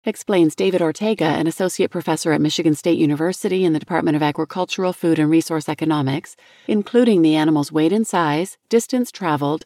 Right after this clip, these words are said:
time of year, diesel prices, and the cost of insuring the livestock during transportation. Moving that many animals on short notice is expensive. This can all add up very quickly and be very costly for producers who are already operating under tight margins, says Ortega.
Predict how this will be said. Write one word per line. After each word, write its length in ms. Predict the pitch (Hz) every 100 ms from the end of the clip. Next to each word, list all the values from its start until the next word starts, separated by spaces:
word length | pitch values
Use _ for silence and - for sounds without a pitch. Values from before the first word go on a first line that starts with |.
| _
time 300 | - 208 214
of 100 | 214
year, 460 | 185 165 143 170 _
diesel 320 | 233 240 220
prices, 580 | 208 151 135 - 147 - _ _ _
and 200 | 190 196
the 60 | 240
cost 380 | 226 180 165 175
of 100 | 151
insuring 520 | 147 - 262 240 160
the 80 | 147
livestock 520 | 135 135 - 170 165
during 240 | - 143
transportation. 960 | 143 147 131 - 170 208 - 135 123 131 _ _ _ _ -
Moving 300 | 202 240 220
that 180 | 185 240
many 220 | 247 240
animals 480 | 180 160 151 151 151
on 160 | 147
short 260 | 143 - 160
notice 300 | 156 151 160
is 140 | 143
expensive. 720 | 131 - 180 175 - 131 123 - _ _ _ -
This 160 | 233
can 180 | - 214
all 200 | 185 185
add 160 | 190 180
up 120 | 202
very 220 | 202 220
quickly 480 | 233 220 - 165 156
and 100 | 151
be 120 | 190
very 260 | 196 226 247
costly 460 | - 208 214 170
for 160 | 143 151
producers 640 | - 165 190 - 143 135
who 140 | - 190
are 120 | 185
already 400 | 214 208 233 196
operating 460 | 170 196 185 151 147
under 180 | 139
tight 240 | 151 180 139
margins, 640 | 156 208 196 139 135 -
says 260 | - 160 147
Ortega. 600 | 143 - 135 127 120 127